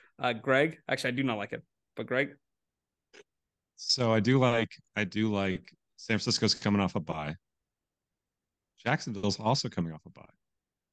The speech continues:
Speaker 2: So there's really no advantage either way there as far as rest goes.
Speaker 1: Deuce.
Speaker 2: Um,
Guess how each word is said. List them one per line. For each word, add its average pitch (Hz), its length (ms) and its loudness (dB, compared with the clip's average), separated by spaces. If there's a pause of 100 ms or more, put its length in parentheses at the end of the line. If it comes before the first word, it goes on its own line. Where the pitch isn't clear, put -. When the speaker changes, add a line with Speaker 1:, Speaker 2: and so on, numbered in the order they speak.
(260)
Speaker 2:
So - 240 -16
there's 101 220 4
really 127 180 8
no 107 400 6
advantage 95 520 4
either 82 220 -2
way 82 220 2
there 80 220 0
as 80 120 -4
far 82 120 -6
as 78 140 -8
rest 78 320 -16
goes. 71 340 -20 (800)
Speaker 1:
Deuce. 131 320 -4
Speaker 2:
Um, 82 320 -4